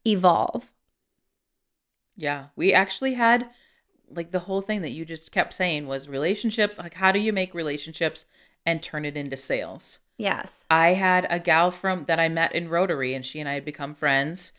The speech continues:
Speaker 2: And her boss reached out to me. And I said, "Oh, hey, how did you get my information?" She's like, "Oh, from so-and-so at work. And, you know, so-and-so that I work with." And she said, "I've been following your Instagram page for a while." <laughs> Like,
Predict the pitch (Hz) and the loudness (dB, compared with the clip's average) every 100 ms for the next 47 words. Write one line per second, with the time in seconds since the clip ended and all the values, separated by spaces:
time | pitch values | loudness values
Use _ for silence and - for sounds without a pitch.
0 | _ - _ - 170 165 160 160 165 - | _ -20 _ 2 6 6 6 4 0 -8
1 | _ _ _ _ _ - 160 190 202 190 | _ _ _ _ _ -8 0 6 6 6
2 | 160 226 269 - 147 - 147 139 - 156 | 6 6 4 0 -2 2 4 4 4 -6
3 | 131 127 - _ _ _ _ _ _ - | -6 -8 -12 _ _ _ _ _ _ 4
4 | 170 165 160 160 - 165 - 415 403 339 | 6 8 8 6 6 6 8 4 4 6
5 | 427 226 214 220 226 208 208 208 208 233 | 6 6 4 4 2 4 2 2 2 2
6 | 294 147 147 185 185 180 - 392 403 - | 2 -4 -6 0 2 2 0 -4 -2 0
7 | 262 269 240 220 214 240 262 254 175 185 | 0 2 0 2 2 2 2 2 6 6
8 | 302 - - - - - - 208 208 196 | 6 0 -20 -20 -20 -18 2 6 8 8
9 | 196 190 - 190 202 190 214 202 196 202 | 6 4 0 0 0 2 2 2 2 2
10 | 226 220 180 185 208 285 - 190 190 185 | 4 6 4 6 6 6 0 0 4 6
11 | 190 - - 226 214 214 202 214 220 202 | 4 2 -2 -2 4 6 8 6 6 6
12 | 208 277 233 180 233 320 220 190 208 180 | 6 4 2 2 0 4 6 6 2 0
13 | - 180 170 170 233 180 160 - _ _ | 2 4 6 8 10 10 6 -2 _ _
14 | - 415 440 | 2 4 4